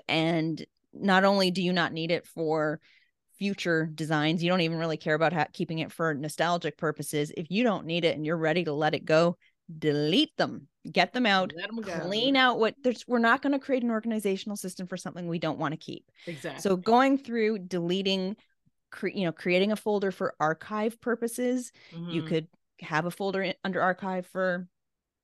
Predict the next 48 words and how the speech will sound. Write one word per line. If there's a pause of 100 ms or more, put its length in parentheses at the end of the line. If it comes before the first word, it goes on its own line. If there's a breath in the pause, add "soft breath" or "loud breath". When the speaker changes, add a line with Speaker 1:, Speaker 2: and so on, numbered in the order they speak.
(240)
Speaker 1:
you
know,
designs
by
year,
and
then
you're
not
having
to
worry
about
the
categories,
but
you
can
just
keep
what
you
need
to
keep, (600 soft breath)
get
a
basic
structure
to
it,
and
then
there's
no,
not
a
lot
of (160)
energy
required
to
do
it,
but
it's
just
Speaker 2:
Mm-hmm.